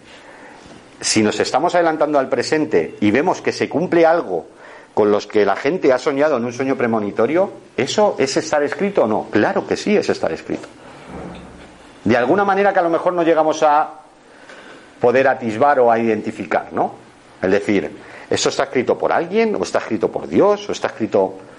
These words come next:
por una mente cósmica? ¿O el tiempo realmente no existe? Pero la percepción que nosotros podemos tener es que de alguna manera, igual que el futuro de ciertas personas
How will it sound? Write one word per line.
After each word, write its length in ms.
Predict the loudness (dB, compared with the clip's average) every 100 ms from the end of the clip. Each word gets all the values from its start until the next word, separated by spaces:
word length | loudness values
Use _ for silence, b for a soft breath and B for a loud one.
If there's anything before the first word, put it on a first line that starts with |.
| B B
por 160 | -2 0
una 140 | 2
mente 340 | 0 -2 -2 0
cósmica? 720 | 0 0 -2 0 2 0 0
¿O 140 | 0 0
el 120 | 0
tiempo 340 | -2 0 0
realmente 540 | 2 2 0 -2 -2 -2
no 100 | -2
existe? 560 | -2 -4 -2 -2 -4 B B -2
Pero 140 | 0
la 160 | 2 0
percepción 720 | -2 -2 -2 0 2 2 0
que 100 | -2
nosotros 440 | 0 0 0 0
podemos 440 | 0 0 0 -2
tener 380 | -2 0 0 -4 B B -10
es 120 | -6 0
que 100 | 0
de 40 |
alguna 300 | 2 2 0
manera, 320 | 0 2 2
igual 480 | 2 2 4 4 0 -10 -20 -20 -20 _ _ _ _ -20 -20 -20 -20 -20 -8
que 100 | 0
el 120 | 0 0
futuro 580 | 0 0 2 2 4
de 160 | 4 2
ciertas 480 | 2 2 2 0 -2
personas 640 | -2 0 0 0 -2 -6